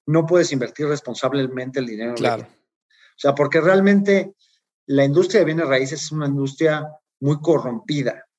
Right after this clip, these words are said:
Speaker 1: y hay mucha tranza, sobre todo en la obra. Entonces, si tú no, si no controlas toda la cadena, vas perdiendo márgenes en cada pedazo de la cadena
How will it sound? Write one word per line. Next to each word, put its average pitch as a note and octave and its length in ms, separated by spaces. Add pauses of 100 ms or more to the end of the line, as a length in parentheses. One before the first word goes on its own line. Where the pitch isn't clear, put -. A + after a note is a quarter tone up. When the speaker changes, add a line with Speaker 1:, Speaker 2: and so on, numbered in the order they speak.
(160)
Speaker 1:
y C3 140
hay C3 100
mucha C#3+ 340
tranza, C#3 560 (220)
sobre A2+ 320
todo C#3+ 160
en D3 80
la A#2 140
obra. B2 440
Entonces, D#3 300
si F3 200
tú A3 140
no, C4+ 200 (400)
si - 200
no G3+ 240
controlas G3 840
toda F#3 260
la D#3 160
cadena, B2 560 (420)
vas F#3 260
perdiendo F3 520
márgenes D#3 560
en C3 140
cada D#3+ 280
pedazo C#3 440
de C3 60
la A2+ 120
cadena A2+ 540